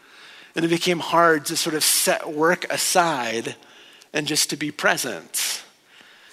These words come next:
And so maybe it's a kind of pushing back against the encroaching aspect of work and saying, "How can I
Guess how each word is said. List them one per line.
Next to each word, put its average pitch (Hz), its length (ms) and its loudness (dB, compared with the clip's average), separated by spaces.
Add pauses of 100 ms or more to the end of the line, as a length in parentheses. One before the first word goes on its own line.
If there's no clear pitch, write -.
(160)
And 165 100 -2
so 170 180 0
maybe 180 260 2
it's 151 140 0
a 180 80 -2
kind 175 180 -2
of - 180 -6
pushing 180 460 -2
back 156 460 2
against 151 560 -2 (340)
the 147 400 0 (280)
encroaching 175 1200 0
aspect 151 580 0
of 135 160 -4
work 147 320 -2
and 143 120 -8
saying, 143 280 -2
"How 151 260 -4
can 143 200 -8
I 139 360 -4